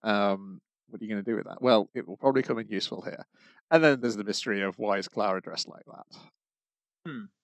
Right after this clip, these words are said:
Speaker 1: Because
Speaker 2: 'Cause
Speaker 1: there's
Speaker 2: everyone, a few people, a few people have noticed, like, "What's up with Clara? She's hanging back there, not doing anything." But a, a bunch of people, including Iruma, is like, "Where's Clara? <laughs> What the fuck?"
Speaker 1: I think my favorite visual gag in four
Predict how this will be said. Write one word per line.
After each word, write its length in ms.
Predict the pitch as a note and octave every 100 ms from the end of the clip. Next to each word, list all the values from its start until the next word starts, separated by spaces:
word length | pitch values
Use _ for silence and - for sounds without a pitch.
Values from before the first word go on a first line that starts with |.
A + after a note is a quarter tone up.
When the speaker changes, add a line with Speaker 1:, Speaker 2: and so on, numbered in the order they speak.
| _
Speaker 1:
Because 180 | F#3+ F3
Speaker 2:
'Cause 0 |
Speaker 1:
there's 200 | F#3+ F#3+
Speaker 2:
everyone, 140 | G3+ D#3
a 100 | D#3+
few 240 | - G#3 A3
people, 340 | F#3+ E3 C#3
a 80 | D3
few 120 | A#3+
people 180 | A#3 G3+
have 80 | D3
noticed, 340 | E3 F#3 D3+
like, 160 | - C3+
"What's 200 | D3 D#3
up 100 | F#3
with 100 | E3
Clara? 240 | D#3+ E3
She's 200 | C#3+ C#3
hanging 240 | D#3+ F3 D3+
back 160 | D#3+
there, 140 | D3+ B2+
not 320 | C3+ C#3+ B2
doing 280 | C3+ D#3+ C#3+
anything." 360 | B2+ B2+ B2 A2+
But 120 | B2
a, 40 | B2 C3 C#3
a 20 | C3
bunch 180 | D3+ D3+
of 40 |
people, 220 | D#3 C#3
including 340 | C#3 C3 D#3 C3
Iruma, 340 | C#3 D#3+ C#3+
is 80 | C3
like, 140 | B2 -
"Where's 220 | A#3 D#4+
Clara? 460 | - A3 F#3 A2+ C3
<laughs> 20 |
What 160 | G3+ F#3+
the 60 |
fuck?" 540 | - - - - - - _ _ _ _ - - - _
Speaker 1:
I 140 | A#2+ A#2+
think 320 | - - F3+
my 120 | F#3
favorite 440 | E3 - E3+ D#3 D3+
visual 320 | D3 D#3 C#3+
gag 320 | C3+ B2+ -
in 160 | B2+ A2+
four 520 | - B2+ A#2 A2